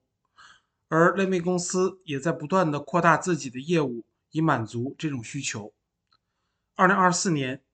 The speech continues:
西雅图的 Lamy 乘客使用次数超过了五百九十万次。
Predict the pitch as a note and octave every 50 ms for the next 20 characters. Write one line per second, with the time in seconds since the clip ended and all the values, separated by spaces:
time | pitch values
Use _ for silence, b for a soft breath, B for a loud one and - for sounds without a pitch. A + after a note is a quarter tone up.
0 | _ - - - - G3 G3 F3+ D#3 C#3+ C3+ - C#3 C#3 D#3+ E3 E3 E3+ E3+ E3
1 | D#3 D#3 - C#3 C#3 C#3 - E3+ D#3+ - - C3+ B2+ C3 - - - - F#3 D#3+
2 | - - - C#3 A#2 - _ - - - E3+ D#3+ E3 F3+ F3 D#3 D3 D3+ D#3 D#3+
3 | D#3+ E3+ E3+ E3+ - B2 A2 - C#3 D#3 D#3 C3+ A#2 - - - C3+ A#2